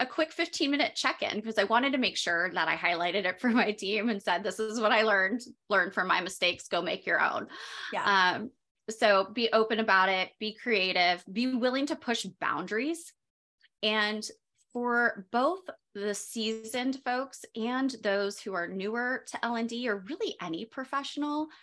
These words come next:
Speaker 1: build that village. So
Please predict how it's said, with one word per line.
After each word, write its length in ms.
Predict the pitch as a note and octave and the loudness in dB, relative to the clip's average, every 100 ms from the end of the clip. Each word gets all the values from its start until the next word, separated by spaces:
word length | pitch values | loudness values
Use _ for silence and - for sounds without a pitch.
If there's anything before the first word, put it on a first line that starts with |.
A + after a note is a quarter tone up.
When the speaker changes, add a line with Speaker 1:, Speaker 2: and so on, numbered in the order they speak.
| _ _ _ _ - | _ _ _ _ -2
Speaker 1:
build 360 | A3+ A#3+ A#3+ - | 0 0 -4 0
that 260 | F#3+ F#3+ - | 2 2 0
village. 500 | E3+ - - - - _ _ _ _ | -4 -4 -10 -14 -16 _ _ _ _
So 680 | - A#3 F#3+ F#3 F#3 F#3 | -8 0 2 4 2 -2